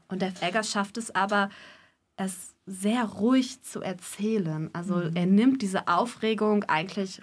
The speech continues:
Speaker 1: raus
Speaker 2: Mhm.
Speaker 1: und, äh, versucht da so eine Sachlichkeit auch reinzubringen.
Speaker 2: Mhm. Interessant. Und Ursel, bei Das gelbe Haus, wie wird es da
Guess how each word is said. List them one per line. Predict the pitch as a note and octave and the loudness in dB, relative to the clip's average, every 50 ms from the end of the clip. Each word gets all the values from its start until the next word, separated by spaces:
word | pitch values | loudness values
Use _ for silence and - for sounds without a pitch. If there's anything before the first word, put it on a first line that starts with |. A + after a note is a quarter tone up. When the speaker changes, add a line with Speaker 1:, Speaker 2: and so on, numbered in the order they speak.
| - - - | -16 -10 -4
Speaker 1:
raus | D#3 D3+ E3 F3+ G3 G3+ G3+ G#3+ G#3+ A3 | 0 2 2 4 4 4 2 2 0 2
Speaker 2:
Mhm. | G#3 G3 F#3+ | 2 2 4
Speaker 1:
und, | F3 E3 F3 F3+ | 2 2 0 -2
äh, | - F3+ F3+ | -4 -6 -8
versucht | F3+ - F#3+ F3+ - G3 F#3+ - - | -6 -8 -6 -4 -4 -6 -6 -6 -6
da | - F3+ F3 | -6 -6 -4
so | - F3+ | -4 -4
eine | F3 F3 E3+ | -4 -4 -2
Sachlichkeit | E3 E3+ E3 - G3 F#3 F3+ - - - E3 D#3+ D#3+ | -2 -4 -2 -2 -6 -8 -8 -12 -12 -10 -10 -8 -8
auch | D#3+ D#3+ - | -10 -10 -10
reinzubringen. | D#3 D#3+ D#3+ - - F3 E3+ - - D#3+ E3 E3 E3 E3 - | -12 -12 -12 -12 -12 -14 -14 -12 -10 -8 -8 -8 -8 -4 -2
Speaker 2:
Mhm. | G#3 G3 F3+ D#3 D#3+ E3+ F3 G3 - _ _ _ _ _ _ _ - | 0 0 0 0 -2 -6 -6 -8 -10 _ _ _ _ _ _ _ -8
Interessant. | F#3 - - - F3 - - D3+ D3+ E3+ F3 E3+ - - - - - - - - - - - - - - - - - - - - _ | -8 -8 -6 -8 -8 -4 -4 -2 -2 -2 -2 -2 -6 -12 -20 -20 -18 -18 -16 -14 -14 -14 -14 -14 -14 -16 -16 -18 -18 -20 -20 -10 _
Und | - G3 F#3 F3 - | 2 4 4 4 4
Ursel, | F#3+ F#3+ F#3+ G3 G3+ A#3 G#3+ G3+ | 4 4 4 4 4 2 2 2
bei | G#3 F#3 F3+ F#3+ F#3+ F#3 F3+ | 2 2 4 6 6 6 4
Das | F3 F#3+ F3+ F#3+ F#3+ - - - | 4 4 2 4 2 0 -2 0
gelbe | F#3 F#3 F#3 F#3+ F#3 F3 F#3+ F#3 F3+ | 2 4 6 4 4 4 4 2 2
Haus, | F3+ F#3 F3 F3 F3+ F#3+ G#3 G#3+ G#3 - - | 2 4 4 4 6 4 4 4 2 0 0
wie | G3+ F#3+ F3+ | 2 4 4
wird | G3 G3+ G3+ G#3 | 4 2 2 0
es | G3+ - - | -2 -4 -2
da | - F#3 F3+ F3+ F#3 F#3 | 0 2 2 4 4 2